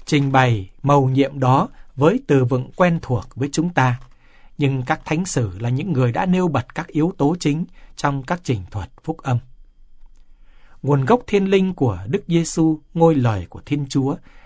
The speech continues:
được khẳng định một cách minh bạch với việc quy chiếu rõ ràng về Chúa Thánh Thần. Đức Maria đã có thai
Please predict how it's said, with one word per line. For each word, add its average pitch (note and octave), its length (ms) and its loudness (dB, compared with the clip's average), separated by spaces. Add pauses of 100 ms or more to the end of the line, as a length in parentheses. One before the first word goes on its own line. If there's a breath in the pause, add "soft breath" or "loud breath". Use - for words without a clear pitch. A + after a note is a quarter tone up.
được C#3 220 0
khẳng G#2+ 300 -2
định C#3 300 -4
một B2 240 0
cách G3+ 220 -4
minh F3+ 240 2
bạch A2+ 160 0 (360 soft breath)
với G#3 140 2
việc C3 280 0
quy F3 200 2
chiếu F3 280 0
rõ - 200 -2
ràng A2 360 -2
về G#2+ 300 -4
Chúa D3 180 0
Thánh D3+ 240 -8
Thần. G2+ 220 -8 (840)
Đức - 240 -4
Maria C#3+ 560 2 (200 soft breath)
đã C#3+ 300 -4
có D3 200 0
thai C3+ 380 -4